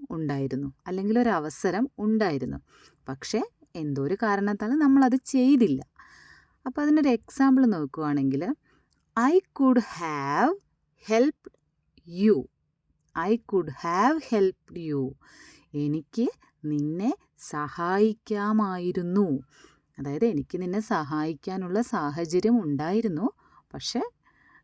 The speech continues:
ആ, ഞ-, ഞാൻ ചെയ്തില്ല. പിന്നീട് നമ്മൾ പറയുകയാണ്, "I could have helped you." എനിക്ക് നിന്നെ സഹായിക്കാമായിരുന്നു എന്ന്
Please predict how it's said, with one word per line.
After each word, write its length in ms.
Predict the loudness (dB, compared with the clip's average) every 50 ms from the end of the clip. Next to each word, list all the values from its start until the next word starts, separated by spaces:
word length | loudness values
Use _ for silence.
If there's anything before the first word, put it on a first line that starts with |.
| _ -16
ആ, 60 | -12 -8 -6
ഞ-, 220 | -6 -6 -4 0 2
ഞാൻ 180 | 4 6 6 6
ചെയ്തില്ല. 480 | 6 6 6 6 6 6 6 4 4 -2 -8 _ _ _ _ _ _ _ _ -10
പിന്നീട് 340 | -8 -6 -4 -2 2 2 4
നമ്മൾ 240 | 4 2 2 0 0 0
പറയുകയാണ്, 520 | -2 -4 -2 0 0 0 0 0 -2 -4 -4 -6 -6
"I 160 | -6 -6 -6
could 240 | -8 -8 -8 -8 -6
have 200 | -4 -2 -2 -2 -2
helped 480 | -2 0 0 0 0 -2 _ 0 2 4
you." 160 | 4 4 2 0 -8 -14 _ _ -8
എനിക്ക് 280 | -6 -6 -6 -6 -8 -10
നിന്നെ 240 | -8 -6 -4 -4 -4 -6 _ _ -20
സഹായിക്കാമായിരുന്നു 1600 | -14 -12 -12 -10 -8 -8 -6 -6 -6 -8 -10 _ -10 -8 -8 -6 -4 -4 -4 -2 -2 -2 -4 -4 -6 -6 -8 -6 -6 -4 -4 -6 -6 -8 -12 -18 -20 -20 -20 -20 -20 _ _ -8
എന്ന് 260 | -4 -2 -2 0 0